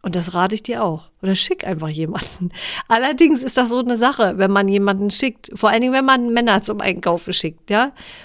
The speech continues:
Da fehlt erfahrungsgemäß immer was. Also so ist es bei meinem zumindest. Ja, da kann ich draufschreiben, kannst du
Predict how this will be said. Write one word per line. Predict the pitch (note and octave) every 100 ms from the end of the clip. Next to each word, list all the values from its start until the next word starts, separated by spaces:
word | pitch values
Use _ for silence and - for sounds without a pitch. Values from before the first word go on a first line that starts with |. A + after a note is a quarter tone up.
| - _ _ _ F#3+
Da |
fehlt | E3+ B3+ C4
erfahrungsgemäß | G#3+ - A3 A3+ A3 G#3 G#3
immer | G#3 F3+ D#3+
was. | D#3+ E3+
Also | F#3+
so | G#3 A#3
ist | G#3+
es | G3+
bei | G#3
meinem | F3+ D#3+ - -
zumindest. | - E3+ D#3+ F3 E3+ F#3 G#3+
Ja, | A3
da | G#3
kann | G3 G3+
ich | G3
draufschreiben, | - G3+ F#3+ - F3+ F3+ F3
kannst | F#3 E3+
du | F#3 F3 E3+